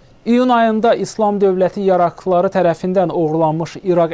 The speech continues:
əskərlərinin qəzəbli qohumları parlament binasına hücum edib. Rəsmilər bu gün polisin onları parlament binasından çıxarmağa çalışmasına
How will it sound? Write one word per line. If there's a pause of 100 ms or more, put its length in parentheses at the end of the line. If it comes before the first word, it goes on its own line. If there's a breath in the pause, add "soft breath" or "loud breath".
(120)
əskərlərinin
qəzəbli
qohumları (200 loud breath)
parlament
binasına
hücum
edib. (1040)
Rəsmilər
bu
gün
polisin
onları
parlament
binasından
çıxarmağa
çalışmasına